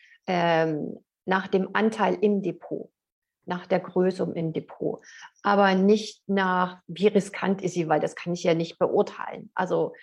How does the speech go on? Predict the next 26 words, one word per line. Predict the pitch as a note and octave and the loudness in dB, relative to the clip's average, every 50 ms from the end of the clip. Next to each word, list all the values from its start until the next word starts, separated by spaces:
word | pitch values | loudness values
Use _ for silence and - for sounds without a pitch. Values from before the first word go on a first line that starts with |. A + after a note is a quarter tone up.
| - - - - _ _ - | -20 -20 -20 -20 _ _ -4
ähm, | F3+ F3 E3+ E3+ E3 E3 D#3+ - - - - - _ _ _ - | 0 2 2 4 2 2 2 0 -4 -6 -10 -14 _ _ _ -2
weil | F#3 - - - | -2 0 0 2
ich | - A#3 | 2 0
habe | - | 2
zum | - A#3 G#3 | 4 6 6
Beispiel | G3+ G3+ G3+ G#3+ - | 6 6 4 0 0
keine | - G#3 G3+ G3 F#3+ | 2 2 2 2 2
Tesla-Aktie | - G#3+ G#3+ - G#3+ F#3+ F#3 - F#3+ - - - F#3+ | 2 0 0 4 4 2 4 4 0 0 -2 -6 -4
drin. | F3 G3 F3+ F#3+ E3 D#3 D#3+ - _ _ _ _ _ - | -2 0 0 0 -2 -2 -8 -10 _ _ _ _ _ -4
Was | F#3+ G3+ - | -4 0 4
soll | A3 G#3+ G3+ | 4 4 4
ich | G#3 G3+ | 4 2
da | G#3 G3+ | 2 2
an | F#3 F#3+ F#3+ | 2 2 2
Risiko | F#3+ G3 G3 G3 F#3 F#3+ - F#3+ | 0 0 0 0 -2 -2 -2 -6
beurteilen? | E3+ D#3+ - G3+ F#3+ G3+ G3 F3+ - | -4 0 -2 -2 -2 -2 -6 -2 -2
Also | G3+ F#3 F3+ | -4 -2 0
das | G#3 A3 G#3+ | 0 0 0
ist, | A3 G#3 - - _ - - - - | -2 -6 -8 -10 _ -20 -20 -12 -6
das | G#3 G3+ G#3 | -4 0 0
ist | G#3+ G#3 - | 0 2 2
nicht | G#3+ G#3 G#3+ | 0 2 2
das, | G#3+ G#3+ G#3+ - | 0 -2 0 0
was | G3 F#3+ - | -4 -4 -2
ich | - G#3+ - - | -4 -6 -6 -4
beurteile. | F#3 - - - F#3+ - - F#3 F#3 F3+ E3+ D#3+ D#3+ D#3 - | -6 -4 -2 -2 -4 -4 -2 -2 0 2 2 2 2 0 -2